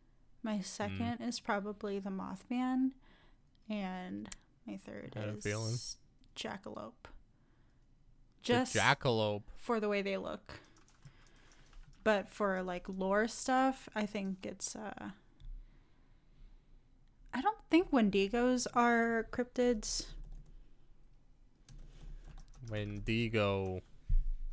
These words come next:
Speaker 2: Wendigo. Wendigo. Mythological
Speaker 1: Wendigo?
Speaker 2: creature or evil spirit.
Speaker 1: Yeah, they're cool. Um,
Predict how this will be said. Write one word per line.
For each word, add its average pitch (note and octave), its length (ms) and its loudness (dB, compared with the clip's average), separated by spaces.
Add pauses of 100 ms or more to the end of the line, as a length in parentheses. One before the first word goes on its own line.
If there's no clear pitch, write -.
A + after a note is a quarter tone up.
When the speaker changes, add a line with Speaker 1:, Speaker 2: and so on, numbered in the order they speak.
(200)
Speaker 2:
Wendigo. G2+ 600 4 (500)
Wendigo. G2+ 600 0 (1040)
Mythological - 580 -2
Speaker 1:
Wendigo? A4 120 0
Speaker 2:
creature F2 600 -8
or E2+ 160 -6 (180)
evil D#2+ 300 -8
spirit. E2+ 500 -8 (1400)
Speaker 1:
Yeah, A#3 260 2
they're C4 220 0
cool. F#3+ 480 -2 (220)
Um, G3 500 -4